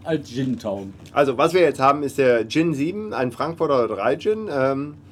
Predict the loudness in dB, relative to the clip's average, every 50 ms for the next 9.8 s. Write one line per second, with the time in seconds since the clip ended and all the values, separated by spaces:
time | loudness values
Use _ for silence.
0 | -20 -20 -20 -20 -20 -4 -2 0 0 0 -2 -2 -2 -2 0 2 2 4 2 4
1 | 2 2 0 0 0 -4 -6 -4 -8 -4 -2 -4 -2 -2 -4 -4 -2 -2 -2 -2
2 | -2 -2 -2 -2 -2 -2 -2 -2 -4 -4 -6 -8 -12 -18 -20 -20 -20 -20 -20 -20
3 | -20 -20 -10 -6 -4 0 2 2 2 2 0 -2 -8 -10 -2 0 0 0 0 0
4 | -2 2 4 4 4 4 4 0 -2 0 0 0 0 0 0 -2 -4 -4 -2 -2
5 | -2 0 2 2 2 2 2 0 0 0 0 0 -2 -4 -6 -8 -8 -8 -12 -12
6 | -10 -8 -8 -4 -4 -4 -4 -2 -2 -2 -2 -2 -4 -4 -4 -4 -4 0 2 2
7 | 2 2 2 2 0 0 0 0 0 0 0 0 -2 -10 -16 -16 -18 -18 -16 -8
8 | -2 0 2 2 2 2 2 2 2 0 0 0 -4 -6 -4 0 0 0 0 2
9 | -2 -2 -2 -2 -2 -2 -2 0 2 4 4 4 4 4 2 0